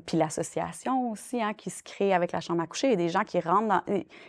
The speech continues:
ils sont sur le divan, ils se sentent somnolents, puis ils rentrent dans leur chambre, puis la patate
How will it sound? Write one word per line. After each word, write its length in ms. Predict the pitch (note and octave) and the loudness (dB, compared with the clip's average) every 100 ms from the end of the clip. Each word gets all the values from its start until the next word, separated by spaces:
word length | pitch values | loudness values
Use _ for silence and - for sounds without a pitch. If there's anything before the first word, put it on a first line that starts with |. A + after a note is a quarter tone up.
| _ | _
ils 60 | F3+ | 0
sont 140 | G#3+ | 0
sur 140 | G#3 G#3+ | 4 6
le 100 | G#3 | 6
divan, 300 | F#3 F#3+ A#3+ | 6 4 4
ils 100 | A#3 | 2
se 80 | |
sentent 220 | - G#3+ G#3 | 2 2 2
somnolents, 380 | G3+ F#3+ F#3 G3 | 2 6 6 4
puis 120 | F#3+ | -2
ils 60 | |
rentrent 160 | F3 F#3 | 0 2
dans 80 | F3+ | 2
leur 160 | F3 E3 | 0 -2
chambre, 280 | - F#3+ F#3+ | -2 -2 -2
puis 200 | - E3 - _ - - - _ _ _ | -4 -6 -6 _ -20 -20 -20 _ _ _
la 80 | E3 | -4
patate 320 | - F3+ F3+ | -2 0 -2